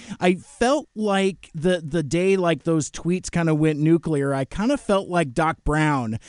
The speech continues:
I was like, "Oh my God, they found me. I don't know how, but they found me. Run for it, Marty." And, um, I don't know. I just, I, I, I'm, uh, to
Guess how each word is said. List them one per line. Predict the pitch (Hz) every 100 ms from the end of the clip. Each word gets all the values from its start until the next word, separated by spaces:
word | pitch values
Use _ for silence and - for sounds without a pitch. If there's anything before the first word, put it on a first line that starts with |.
| - 143
I | 143 156 160
was | 156
like, | 165 160 135
"Oh | 175 165
my | 156
God, | 143 165 156
they | 135
found | - 170 170 170
me. | 139
I | 139
don't | 165
know | 175 170
how, | 151 175 190
but | 160
they | 165
found | 151 - 180 196 190
me. | 143
Run | 131 185 294
for | 214 190 160
it, | 143
Marty." | 156 143 127 107 98 - - - 180 _
And, | 175 175 175 170 170 170 143 - -
um, | 170 165 160 151 156
I | - 175 160
don't | 151 131
know. | 120
I | 120 139
just, | 160 180 160 -
I, | 160 170 175 170 151 - - - _ -
I, | 190 208
I'm, | 170 196 214 214 208 - _ _ _ _ -
uh, | 190 190 185
to | - 196 190 180